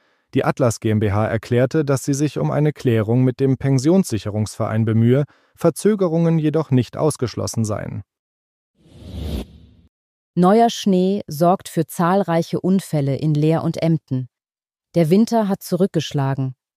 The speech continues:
Speaker 2: In der Nacht fiel über zwanzig Zentimeter Schnee im Landkreis Leer und in Emden. Dies führte zu vielen Glätteunfällen, berichtet die Polizei. Besonders schwer war der Unfall eines Milch-L K W bei Apen-Remels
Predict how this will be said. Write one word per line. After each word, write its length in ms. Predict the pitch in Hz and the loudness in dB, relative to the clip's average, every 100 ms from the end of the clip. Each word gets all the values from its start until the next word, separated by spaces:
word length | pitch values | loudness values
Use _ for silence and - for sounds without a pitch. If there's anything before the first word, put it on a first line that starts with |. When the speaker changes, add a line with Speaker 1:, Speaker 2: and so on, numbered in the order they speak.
| _ _ _ | _ _ _
Speaker 2:
In 120 | 160 165 | 0 2
der 100 | 160 | 4
Nacht 420 | 160 208 - - | 2 0 -6 -20
fiel 300 | - 185 175 | -4 -2 -2
über 280 | 208 202 185 | 0 0 0
zwanzig 440 | - 175 208 196 | -2 -2 -2 -4
Zentimeter 540 | - 170 170 160 156 147 | -2 -2 2 0 0 -2
Schnee 380 | - 170 185 | 0 2 2
im 160 | - 160 | 2 0
Landkreis 720 | 151 165 - - 151 165 - - | 2 0 -2 -2 -2 -2 -8 -4
Leer 480 | 147 151 147 151 - | 2 2 2 0 -4
und 180 | 160 - | -4 -2
in 120 | 170 | -2
Emden. 500 | 156 147 - 127 127 _ _ _ _ _ _ _ _ _ _ _ 190 | 0 0 -2 -6 -6 _ _ _ _ _ _ _ _ _ _ _ -2
Dies 180 | 214 - | -2 -2
führte 320 | - 226 - | 0 0 -2
zu 160 | - | -6
vielen 420 | 185 - 214 214 185 | -4 0 2 2 2
Glätteunfällen, 920 | 190 - 170 147 139 - 135 131 131 - _ | 2 2 0 0 -2 -2 -2 -2 -6 -10 _
berichtet 560 | 160 151 160 - - - | -2 -2 -2 -6 -6 -6
die 80 | - | -4
Polizei. 640 | 156 147 - 147 135 135 _ _ _ _ _ _ _ _ - | -4 -4 -4 -4 -4 -6 _ _ _ _ _ _ _ _ -2
Besonders 520 | 165 190 214 196 - | 2 4 4 2 -2
schwer 460 | - 180 196 220 196 | -2 2 2 0 -2
war 120 | 156 | 0
der 160 | 151 151 | 0 0
Unfall 480 | 180 196 175 170 180 | 0 0 0 0 0
eines 380 | 156 156 - | -2 -2 0
Milch-L 500 | 165 180 196 - 143 | 2 4 2 0 -2
K 240 | 143 147 135 | 0 -2 -2
W 180 | 143 143 | -2 0
bei 220 | 139 139 | 0 0
Apen-Remels 1000 | 143 156 165 151 139 156 160 147 - | -2 -2 0 0 2 2 2 0 -4